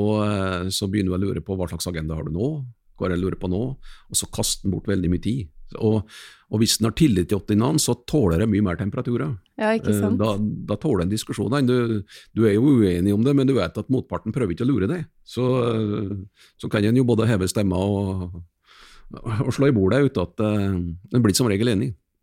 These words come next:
Speaker 2: Ja, for det tenker jeg at, eh, hvis jeg hadde vært representant for en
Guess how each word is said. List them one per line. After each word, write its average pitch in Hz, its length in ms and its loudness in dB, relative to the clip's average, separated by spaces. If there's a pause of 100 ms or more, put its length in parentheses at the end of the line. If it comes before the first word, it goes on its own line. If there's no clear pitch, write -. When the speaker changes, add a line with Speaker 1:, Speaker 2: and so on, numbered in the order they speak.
(560)
Speaker 2:
Ja, 226 80 -6
for 240 160 -2
det 262 80 -2
tenker 285 240 0
jeg 196 240 2
at, 190 180 -10
eh, 202 600 0
hvis 208 160 -4
jeg 185 180 -2
hadde 180 160 -4
vært 190 220 -6
representant 190 500 -4
for 185 140 -6
en 190 100 -2